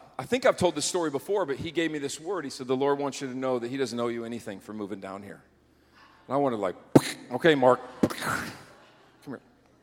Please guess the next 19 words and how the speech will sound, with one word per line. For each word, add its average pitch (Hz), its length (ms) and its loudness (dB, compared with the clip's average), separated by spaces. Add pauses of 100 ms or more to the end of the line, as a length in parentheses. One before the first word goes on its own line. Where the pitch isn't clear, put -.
(120)
What - 1600 -20
do 147 40 -10
you 160 60 -6
mean? 139 340 -2
I 117 100 -8 (180)
left 139 340 2
everything 156 560 8
to 135 60 -2
come 160 260 2
here, 127 320 -2 (1080)
sacrificed 170 800 6
everything, 160 600 4 (3250)
and 156 160 -2
then 160 200 2
lose 190 300 6
all 208 220 12
of 202 80 10
our 185 140 10
support 165 600 4